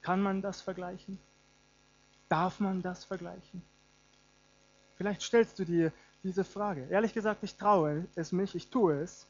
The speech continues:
Und ich habe sehr viel lieber mit jemandem zu tun, dem man die Freude an seiner Arbeit anmerkt. Ist es nicht sehr viel schöner,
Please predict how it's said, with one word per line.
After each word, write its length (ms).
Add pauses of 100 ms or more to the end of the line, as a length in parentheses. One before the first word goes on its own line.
(760)
Und 220 (380)
ich 100
habe 180
sehr 200
viel 180
lieber 260
mit 160
jemandem 440
zu 100
tun, 420 (300)
dem 140
man 180
die 100
Freude 500
an 180
seiner 300
Arbeit 420 (160)
anmerkt. 680 (720)
Ist 220
es 80
nicht 180
sehr 160
viel 180
schöner, 560